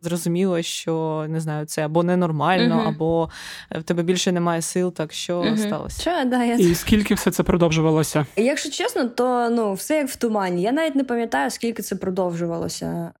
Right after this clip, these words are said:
Speaker 2: Я спала десь по дві, по три години на день. От прям, от реально, м, тобто без перебільшень. Дві-три години я трошки поспала, зібралася, пішла в офіс. І потім настала мить, коли, м,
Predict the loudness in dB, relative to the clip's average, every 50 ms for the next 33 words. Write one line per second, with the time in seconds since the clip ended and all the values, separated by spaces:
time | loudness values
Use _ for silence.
0 | _ -4 -4 -2 -2 0 0 0 0 0 0 -2 -2 -4 -2 -2 -2 -2 -2 -2
1 | 0 0 0 0 -2 -2 -2 -2 -2 -2 -2 -2 -2 -2 -4 -4 -6 -10 -14 _
2 | _ _ _ -6 -4 -4 -4 -6 -12 _ _ 0 0 0 0 -2 -2 -4 -4 -6
3 | -8 -8 -6 -4 -2 0 0 0 0 -2 -2 -4 -4 -8 -10 _ _ -18 -16 -14
4 | -14 -12 -12 -12 -12 -12 -10 -6 -4 -2 -2 -2 0 0 0 -2 -2 -2 -4 -4
5 | -2 -2 -2 -2 -2 -2 -4 -2 -2 -2 -2 0 -2 -2 -2 -2 -2 -2 0 -2
6 | -2 -4 -6 -10 -18 -20 -18 -6 -4 -2 0 0 0 -2 -4 -6 -6 -8 -8 -4
7 | -2 -2 0 0 0 -2 -2 -2 -2 -2 -2 -2 -4 -8 -8 -8 -6 -4 -4 -4
8 | -2 -4 -4 -6 -8 -12 -16 -16 -18 -20 -20 -20 -20 _ _ -4 -4 -2 0 -2
9 | -2 0 0 0 2 0 0 -2 -2 -2 0 2 2 2 0 0 -2 -4 -4 -2
10 | -2 0 0 -2 -2 -2 -2 0 2 2 2 2 2 2 0 0 -2 -8 _ _
11 | _ _ -20 -20 -20 -20 _ _ -20 _ _ _ -4 -2 0 0 0 0 0 0
12 | 0